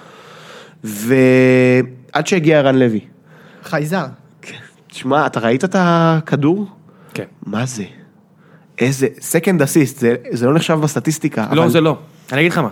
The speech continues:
Speaker 3: לא, זה לא. המ-, המקום ש-, המקום הנמוך שלי בוובי מוכיח שלא, זה לא נחשב כלום.
Speaker 1: גם אני
Speaker 3: בטיח.
Speaker 1: נפלתי עם
Speaker 3: כן.
Speaker 1: ערן לוי, אסל בן קפטן. צריך על זה.
Speaker 3: אני עם אורן ביטון קפטן.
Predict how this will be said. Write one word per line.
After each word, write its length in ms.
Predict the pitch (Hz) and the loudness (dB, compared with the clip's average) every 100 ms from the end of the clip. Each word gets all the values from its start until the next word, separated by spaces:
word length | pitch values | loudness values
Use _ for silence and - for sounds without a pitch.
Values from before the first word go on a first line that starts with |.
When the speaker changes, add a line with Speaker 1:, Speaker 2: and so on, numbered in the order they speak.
| - | -2
Speaker 3:
לא, 140 | 156 | 0
זה 100 | 170 | 2
לא. 160 | 151 123 - _ _ _ _ _ - 123 | 2 2 -4 _ _ _ _ _ -12 -6
המ-, 140 | 131 | -4
המקום 400 | 143 147 185 180 | -2 -2 0 0
ש-, 60 | 165 | 0
המקום 420 | 147 147 160 185 | 2 2 2 2
הנמוך 340 | 165 165 175 | 4 4 2
שלי 120 | 180 | 2
בוובי 340 | 151 151 175 175 | 4 4 4 4
מוכיח 440 | 143 135 190 180 | 2 2 -2 -2
שלא, 260 | - 139 156 - - - 156 | 0 2 0 -2 -14 -8 -4
זה 100 | 131 | 0
לא 140 | 160 | 2
נחשב 260 | 165 165 160 | 2 0 -2
כלום. 240 | 165 165 123 123 | 2 2 2 -2
Speaker 1:
גם 160 | 127 131 | 0 2
אני 180 | 147 | 4
Speaker 3:
בטיח. 100 | 143 131 | 2 2
Speaker 1:
נפלתי 420 | 135 131 120 123 | 0 0 2 2
עם 100 | 120 | 4
Speaker 3:
כן. 60 | 123 | 4
Speaker 1:
ערן 100 | 127 | 2
לוי, 380 | 131 143 156 190 202 | 4 4 4 4 4
אסל 380 | 143 143 143 | 0 0 0
בן 240 | 127 123 123 | 0 0 -2
קפטן. 400 | - 113 - 107 113 - - - - - - | -4 -6 -8 -12 -12 -18 -20 -20 -20 -20 -6
צריך 320 | - 123 120 | 0 2 2
על 140 | 117 110 | 0 0
זה. 100 | 110 | 0
Speaker 3:
אני 100 | 156 | 0
עם 80 | |
אורן 160 | 139 131 | 0 0
ביטון 200 | 123 107 | -2 -6
קפטן. 240 | 104 - | -10 -14